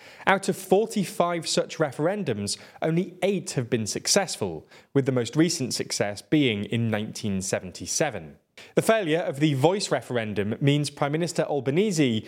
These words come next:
will have to consider how he plans to approach Indigenous affairs going forward, now that this central policy has been defeated. The twenty seventeen Uluru Statement called for three things: voice,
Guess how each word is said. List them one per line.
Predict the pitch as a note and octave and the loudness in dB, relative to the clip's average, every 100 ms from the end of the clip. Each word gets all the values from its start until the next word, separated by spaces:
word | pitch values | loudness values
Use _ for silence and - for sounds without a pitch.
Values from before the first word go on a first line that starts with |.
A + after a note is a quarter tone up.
| - - | -8 -2
will | E3 | -2
have | - G3+ - | 0 -4 -4
to | A3+ | -2
consider | G#3 E3+ - G#3 B2 G2+ - | 0 0 2 2 0 -4 -4
how | D#3 C#3+ | -4 -4
he | - G3 A3+ | 2 2 2
plans | - A2+ G2+ G2 | 0 -2 -2 -4
to | - | -2
approach | C#3 - C3+ - | -2 0 -4 -4
Indigenous | - B2 C3+ B2 A#2+ A2+ | -4 0 0 2 0 0
affairs | A#2+ G#3+ G#3+ D#3 C3 - - - - | 0 0 0 -2 -4 -10 -18 -20 0
going | D#3 C#3 B2+ | 2 2 -6
forward, | - G#3 G#3 A2 D#2+ - - - | 0 2 2 0 -6 -10 -20 -2
now | C#3+ B2+ | 0 0
that | C3 C#3 B2+ | -2 -2 0
this | C#3 | 2
central | - - C#3 F3 C#3 A#2 | 2 2 0 -2 -2 -2
policy | - F3 E3 - G2+ | 0 0 0 -2 -4
has | E2+ A#2 | -2 -6
been | - G#2+ F2+ | -2 0 0
defeated. | E2 - E3 D#3+ F#2+ D#2 - _ _ - - | -4 0 2 2 -2 -8 -12 _ _ -10 0
The | |
twenty | E3+ G#3 F3 | 2 2 2
seventeen | F3+ E3+ E3+ F3 D#3 | -2 -2 2 4 4
Uluru | D#3+ F#3+ F#3 D#3 D3+ | 4 4 4 4 2
Statement | D3 C#3+ A2 A#2 G#2+ - | 2 0 0 -4 -4 -4
called | - C#3 C3 | 0 0 0
for | - | -4
three | D#3 A#2 F#2 | -4 -2 -4
things: | E2 F#3+ C#3+ E2 D#2+ - - - - - | 2 0 0 -4 -8 -10 -12 -20 -12 2
voice, | C3 G3+ A3 - - | 4 6 2 -4 -6